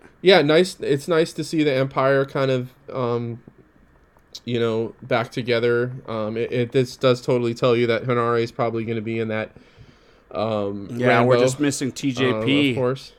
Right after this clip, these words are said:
Speaker 2: and then we'll have 'em all together.
Speaker 1: Yeah, T J P any, is not in Japan right now, I can tell you
Speaker 2: For
Speaker 1: that much.
Speaker 2: sure.
Speaker 1: Oh, T J P, and then the Australian tag team. What are they called? Uh,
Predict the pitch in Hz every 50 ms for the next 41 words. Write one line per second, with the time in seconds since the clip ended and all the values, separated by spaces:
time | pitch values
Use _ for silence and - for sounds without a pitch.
0 | _ - - 113 113 117 117 113 117 117 113 107 107 110 110 104 101 104 101 104
1 | 104 104 - 110 104 107 101 98 95 95 92 92 _ _ _ _ _ _ _ _
2 | _ _ _ _ _ _ _ _ _ _ _ _ - - 127 120 110 107 - 143
3 | 135 120 123 120 110 - 123 110 104 107 104 101 95 - - - 110 107 117 113
4 | 107 101 71 101 101 104 95 117 131 110 98 95 95 87 98 95 98 104 - _
5 | - 120 104 101 104 - - 98 95 - - - _ _ _ _ _ _ _ _
6 | _ _ _ _ _ _ - - 151 180 165 131 127 - 143 135 143 135 131 -
7 | 156 147 143 135 135 135 135 131 127 123 113 117 120 - - - 139 131 127 123
8 | 120 110 - 113 107 104 104 - 113 107 104 107 110 113 110 110 107 101 - 113
9 | 98 92 95 92 90 76 101 104 98 95 95 92